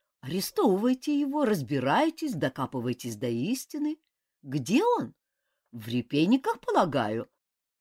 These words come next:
В общем-то, театр построен, труппа набрана, и мне он уже не нужен. Кто бы мог подумать? Такой образованный, почтенный монах и колдовство,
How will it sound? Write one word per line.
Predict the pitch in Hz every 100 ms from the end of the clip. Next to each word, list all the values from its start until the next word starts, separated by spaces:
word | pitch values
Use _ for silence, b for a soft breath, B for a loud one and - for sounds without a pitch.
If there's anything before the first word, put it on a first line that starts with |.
| -
В | 247
общем-то, | 320 - - 381 - 381
театр | - 277 247 349 349
построен, | - 160 - 147 202 320 349
труппа | 320 - 381 330 175
набрана, | 170 302 165 226 277 320
и | 349 330
мне | 320 285 214
он | 190 233
уже | 285 339
не | 381
нужен. | 330 190 160 196 233 - _ _ _ _ _
Кто | - _ _ 277 381
бы | 349 320
мог | 285 277 262 _
подумать? | 233 208 190 156 - - - _ _ _ _ _ _ -
Такой | 143 - 269
образованный, | 214 165 175 147 127 240 320 196 147 131
почтенный | - 180 165 - - 302 233 165
монах | 151 147 156 240 370 - - _ _ _ _ _ _
и | 117
колдовство, | - 127 107 113 - - - 104 117 277 349